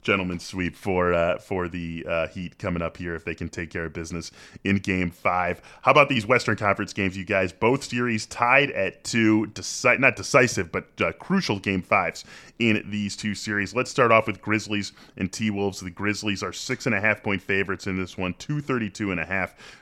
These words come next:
the total in this game. And this is another series, uh, that has seen the totals drop precipitously from where they were set previously. Now, this one has gone over a few times, but games one and two were in the low two forties. Games four and five now in the low two thirties. So that's something to keep an eye on, I think,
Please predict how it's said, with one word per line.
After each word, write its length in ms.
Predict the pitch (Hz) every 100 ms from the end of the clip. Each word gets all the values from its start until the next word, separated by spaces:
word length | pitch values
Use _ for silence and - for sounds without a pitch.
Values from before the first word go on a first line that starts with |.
| -
the 80 | 92
total 360 | 107 98 95
in 120 | 92
this 160 | 92 -
game. 260 | 101 101 92
And 80 |
this 160 | 110 -
is 240 | 175 160
another 260 | 127 127 143
series, 540 | - 139 156 113 104 - - - 104
uh, 160 | 107
that 280 | 107 110 -
has 200 | 113 107
seen 300 | - 120 127
the 80 | 104
totals 460 | - 117 107 85 95
drop 580 | - 98 113 117 -
precipitously 720 | - 107 120 117 117 - 139
from 260 | 127 123 98
where 180 | 101 156
they 140 | 139
were 160 | 98 80
set 460 | - - 139 - -
previously. 560 | 117 98 90 - 92
Now, 160 | 90 101
this 260 | 107 214
one 220 | 214 120 - - -
has 200 | 151 110
gone 180 | 131 107
over 320 | 117 165 107
a 60 | 87
few 200 | 98 92
times, 420 | 107 92 90 -
but 240 | 110 98 - - _ -
games 280 | 127 131
one 180 | 110 147
and 100 | 123
two 140 | - 135
were 140 | 120
in 60 | 104
the 80 | 92
low 180 | 107 123
two 200 | - 120
forties. 500 | 113 120 127 131 - - -
Games 200 | 139 -
four 280 | - 160 151
and 120 | 107
five 400 | - 139 113 101
now 160 | 107
in 60 | 107
the 80 | 95
low 200 | 104 101
two 220 | - 92
thirties. 420 | - 131 135 95
So 80 | -
that's 200 | 131 -
something 180 | 262 233
to 60 | 202
keep 180 | 208
an 60 | 151
eye 180 | 160 147
on, 80 | 104
I 80 | 98
think, 280 | 110 101